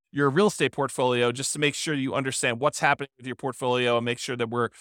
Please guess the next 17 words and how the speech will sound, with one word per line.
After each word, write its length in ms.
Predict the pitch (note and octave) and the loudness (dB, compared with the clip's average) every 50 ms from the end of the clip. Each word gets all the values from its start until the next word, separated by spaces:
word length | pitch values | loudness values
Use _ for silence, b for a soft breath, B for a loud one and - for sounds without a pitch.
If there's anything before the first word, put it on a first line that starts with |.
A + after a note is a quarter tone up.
| B B - | B B -6
you 80 | A#2+ | -6
know, 20 | A#2+ | -4
doing 240 | A#2 C#3 C#3+ C3+ | -2 -2 0 0
everything 300 | C3 B2 B2 - - A2+ | 0 0 -2 -4 -4 -6
to 100 | - - | -8 -6
do 80 | E3+ G3+ | -4 -2
that." 200 | D3 G#2+ E2 - _ _ _ - | -2 -2 -2 -4 _ _ _ 0
And 160 | C#3 D3 D#3 | 2 4 4
at 80 | D#3+ | 4
that 180 | - G#3 G3 - | 4 2 2 2
point, 220 | - F#3+ F3+ D#3+ | 2 2 2 2
you 100 | D3+ D#3+ | 0 0
usually 220 | E3+ F3 - F3 D#3 | -2 0 -2 -2 -4
pull 260 | - - F3+ E3+ D#3+ | -4 -2 -4 -4 -4
comparables 640 | - - - D#3+ E3+ - F3 D#3 D#3 D#3 D#3 - - | -4 0 2 2 2 2 2 0 2 2 2 0 -2
for 100 | - C#3 | -4 -2
their, 300 | C3 C#3+ D3 D3 C3+ | 0 2 2 2 2